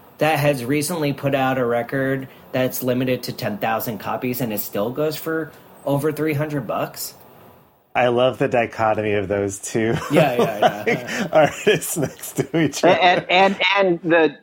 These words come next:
Speaker 3: Tool hasn't even done it yet.
Speaker 1: Yeah, no, no, I know.
Speaker 2: Yeah.
Speaker 1: But, like, that's, but I'm saying, but Tool did that. You know what I mean? Like, un-, um, Anima, Anima, whatever, however you pronounce the, the record.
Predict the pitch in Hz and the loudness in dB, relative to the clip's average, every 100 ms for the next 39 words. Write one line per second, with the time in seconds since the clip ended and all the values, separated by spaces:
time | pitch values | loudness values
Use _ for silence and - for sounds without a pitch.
0 | - 175 185 185 165 160 175 175 170 180 | -4 2 4 4 4 4 2 2 2 0
1 | 196 107 104 - _ _ 143 180 175 185 | 0 -6 -14 -16 _ _ 2 4 4 2
2 | 185 156 156 165 120 - 143 143 220 202 | 4 4 4 0 -2 -2 4 4 4 0
3 | - - - - 185 226 233 - - - | -4 -18 -14 0 2 2 0 -6 -10 -12
4 | 135 208 196 185 233 180 147 - 190 202 | 2 4 4 2 0 0 -2 0 2 4
5 | 190 143 175 190 104 101 - - - 131 | 2 2 -2 0 -2 -2 -6 -12 -4 0
6 | 156 165 165 170 165 160 - - - 170 | 0 0 -2 0 -2 -2 -6 -16 -4 -2
7 | 202 - 151 147 139 139 143 147 - - | -2 -2 0 2 2 2 0 -2 -8 -4
8 | 165 202 220 170 151 147 147 143 - - | 0 0 2 2 2 2 0 -4 -18 -20
9 | - - - 147 147 143 127 127 143 165 | -20 -16 -2 0 2 0 0 0 0 0
10 | 139 135 156 165 147 135 123 117 - - | 0 0 0 0 -4 -4 -4 -4 -6 -12
11 | - - 120 113 95 - - - - - | -18 -4 -2 -2 -4 -16 -20 -20 -12 -4
12 | 110 107 113 113 107 101 101 | -2 -2 -4 -4 -4 -4 -6